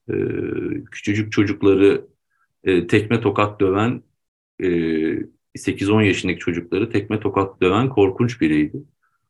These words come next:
Okulda bir satranç turnuvası var. E, satranç bana çok zevkli geldiği için, yani bu tip D B'si olan insanlar zevkli o, bulduğu şeylere de hyper focus oluyorlar. Mesela bir bilgisayar oyunu. İnanılmaz oynar yani. Dünya birincisi olabilir.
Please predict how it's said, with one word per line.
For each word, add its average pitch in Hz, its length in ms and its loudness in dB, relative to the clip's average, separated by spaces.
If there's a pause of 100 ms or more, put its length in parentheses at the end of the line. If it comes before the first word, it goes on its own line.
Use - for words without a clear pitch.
(260)
Okulda 156 400 2
bir 156 60 4
satranç 147 540 -4
turnuvası 135 500 2
var. 123 280 -4 (380)
E, 92 400 0
satranç 113 520 2
bana 131 200 2
çok 135 240 0
zevkli 120 380 2
geldiği 135 300 2
için, 107 220 -10
yani 90 200 -6
bu 107 120 -10
tip - 200 -14 (400)
D 110 180 6
B'si 123 180 4
olan 143 160 6
insanlar 120 560 -2 (140)
zevkli 127 580 2
o, 147 340 4
bulduğu 131 400 2
şeylere 165 540 0
de 160 40 0
hyper 190 420 0
focus - 360 -10
oluyorlar. 73 520 -10 (280)
Mesela - 160 -8
bir 135 120 0
bilgisayar 135 480 2
oyunu. 85 380 -2
İnanılmaz 156 580 0
oynar 85 400 -4
yani. 76 320 -12
Dünya 160 360 4
birincisi 151 300 0
olabilir. 113 600 -4